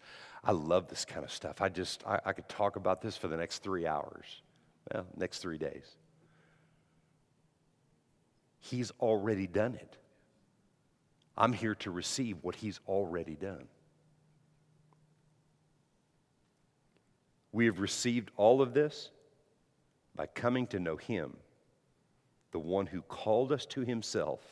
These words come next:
by means of his marvelous glory and excellence. Be good for you to take that verse of Scripture and just meditate on it.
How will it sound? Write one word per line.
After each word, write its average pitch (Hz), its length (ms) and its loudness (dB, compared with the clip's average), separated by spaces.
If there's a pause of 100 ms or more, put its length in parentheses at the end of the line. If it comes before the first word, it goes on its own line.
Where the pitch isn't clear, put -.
(920)
by 87 140 -4
means 92 460 0
of 73 80 -8
his 73 200 -8
marvelous 95 840 -2 (120)
glory 90 520 -2 (180)
and 85 140 -10
excellence. - 680 -14 (1200)
Be 123 60 0
good 117 200 6
for 104 120 -2
you 95 100 2
to 76 100 0
take 113 320 0
that 90 160 6
verse 95 220 0
of 90 60 -6
Scripture - 380 -4
and 76 100 -6
just 85 180 -6
meditate 85 540 -2
on 65 160 -14
it. - 80 -20